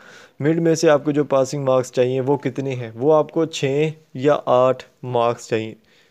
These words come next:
ठीक है, per subject छः या आठ मार्क्स, ठीक है। जो मेन चीज़ है ना,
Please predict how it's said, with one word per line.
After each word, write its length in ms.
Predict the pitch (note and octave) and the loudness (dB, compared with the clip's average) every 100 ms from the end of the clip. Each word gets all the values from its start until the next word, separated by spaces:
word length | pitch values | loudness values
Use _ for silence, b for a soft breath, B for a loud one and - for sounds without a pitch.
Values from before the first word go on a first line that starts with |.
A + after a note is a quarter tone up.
| b - | b -8
ठीक 140 | C#3 | -2
है, 100 | C#3 | -2
per 180 | - C#3 | 2 2
subject 480 | C#3+ C#3 C3 C3 C3 B B B _ | 2 0 2 0 -2 B B B _
छः 400 | - C3 C3+ D#3 D#3 - | -4 0 0 -2 -4 -6
या 180 | B2+ B2+ | -2 2
आठ 360 | A#2+ A#2 A#2 | 2 0 -2
मार्क्स, 340 | A2+ A2 - - | -6 -6 -10 -10
ठीक 180 | C3+ B2+ | -8 -8
है। 100 | - B B B B B _ | -10 B B B B B _
जो 160 | C3 E3+ | -2 0
मेन 300 | E3 C#3+ D#3+ | 2 2 0
चीज़ 260 | D#3 D#3 C3+ | 0 2 2
है 80 | |
ना, 160 | C3 C#3 | 2 0